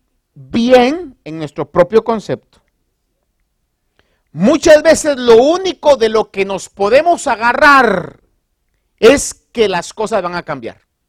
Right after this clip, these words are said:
Es como dice aquel dicho, "No hay mal que dure cien años".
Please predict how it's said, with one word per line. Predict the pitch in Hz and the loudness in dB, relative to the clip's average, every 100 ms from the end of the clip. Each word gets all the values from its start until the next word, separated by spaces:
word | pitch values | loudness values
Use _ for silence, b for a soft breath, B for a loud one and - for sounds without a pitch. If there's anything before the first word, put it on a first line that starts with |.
| _ _ _ _ _ _ _ _ _ _ _ _ _ _ _ _ _ _ _ _ _ | _ _ _ _ _ _ _ _ _ _ _ _ _ _ _ _ _ _ _ _ _
Es | - - | -12 -6
como | 233 196 | -4 -2
dice | 202 220 | -2 -4
aquel | 190 202 185 | -8 -8 -10
dicho, | 202 - 165 160 _ _ _ _ _ _ _ _ _ _ _ _ | -12 -12 -16 -16 _ _ _ _ _ _ _ _ _ _ _ _
"No | 165 196 220 | -4 0 0
hay | 226 | 0
mal | 220 226 262 262 | -2 -2 -2 -6
que | - 185 | -10 -10
dure | 202 220 | -4 -2
cien | 208 - 220 214 | -2 -4 -6 -4
años". | 247 247 247 233 - - _ | -6 -4 -6 -6 -14 -20 _